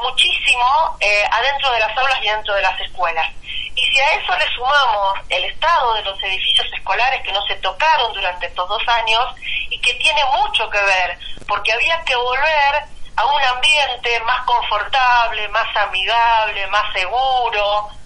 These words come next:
¿no? Que no nos tenga en ascuas, con miedo, con desconfianza. Y, y nada de eso se dio, ni se está dando, y ni aparentemente se va a dar.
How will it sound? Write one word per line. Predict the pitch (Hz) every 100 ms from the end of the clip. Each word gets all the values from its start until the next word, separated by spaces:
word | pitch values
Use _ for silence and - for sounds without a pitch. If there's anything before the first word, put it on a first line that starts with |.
| -
¿no? | 190 240 349 - - -
Que | 320
no | 247 254
nos | 247 -
tenga | 302 302 262 214
en | 208
ascuas, | 233 240 240 220 - 214 -
con | - 190 190
miedo, | 233 247 240 214 196
con | 185 175
desconfianza. | - 175 180 - 240 240 220 202 202 - 190 190 185 - - - - - -
Y, | 233 233 233 233
y | 233 240
nada | 320 349 311
de | 247
eso | 277 208 -
se | -
dio, | - 214 185 - - -
ni | 208 -
se |
está | - 233 226
dando, | 240 233 - 196 214 233
y | -
ni | 214
aparentemente | 202 202 247 262 220 214 214 208
se | 185
va | 196
a | 185
dar. | 190 175